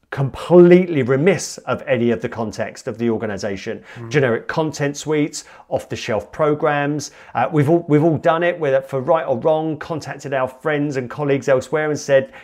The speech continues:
Speaker 1: "Could you, could, what, what have you got on leadership?" And,
Speaker 2: Yeah.
Speaker 1: uh, and, "Oh, I could borrow that." So, um, so it's not, it's not actually respecting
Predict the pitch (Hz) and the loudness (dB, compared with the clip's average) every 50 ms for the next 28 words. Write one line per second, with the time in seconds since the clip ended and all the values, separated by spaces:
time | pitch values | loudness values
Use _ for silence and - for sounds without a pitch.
0 | - _ _ _ _ _ _ _ _ - - 165 147 170 156 147 147 160 - - | -20 _ _ _ _ _ _ _ _ -10 -8 -4 0 2 2 2 2 0 -2 -6
1 | - 151 147 143 - 170 147 147 175 196 180 143 156 190 160 175 170 151 127 151 | -10 -10 -10 -10 -10 -12 -8 -6 -6 -6 -6 -4 -4 -2 0 0 -2 -2 -2 -4
2 | 156 135 - - 156 147 - 147 143 147 147 156 165 160 147 156 143 - 175 180 | -4 -2 2 2 2 2 2 -2 0 0 2 2 2 2 0 -2 -4 -2 -2 -2
3 | 175 - - - 123 135 135 131 113 117 110 104 98 - - 135 143 - 165 156 | -2 -2 -6 -8 -4 -4 -2 -2 -4 -6 -10 -14 -14 -8 -2 -2 -2 -2 -2 -6
4 | 151 - - 190 185 170 147 170 156 151 147 - 147 120 - - 160 147 139 139 | -6 -2 0 2 2 2 0 0 -2 -2 -2 -2 -4 -4 2 2 2 4 6 4
5 | 131 127 110 147 147 147 165 - - - - - - _ - - 156 143 143 147 | 4 4 2 0 0 -2 -2 -6 -10 -16 -20 -20 -20 _ -2 0 2 2 2 2
6 | - - 143 139 135 139 135 135 120 - - - - - 151 156 - - 120 - | -2 -4 -2 0 0 0 0 -2 -4 -12 -18 -12 -4 -2 -2 0 0 -4 -6 -4
7 | 185 185 175 185 165 - 185 190 185 170 180 - - 147 139 127 127 - - - | -4 -4 -4 -4 -6 -6 -6 -8 -6 -8 -8 -8 -6 -6 -6 -4 -4 -6 -6 -6
8 | - - 170 185 180 - - - 113 101 95 101 104 | -2 -2 -4 -4 -6 -12 -10 -8 -8 -8 -8 -10 -12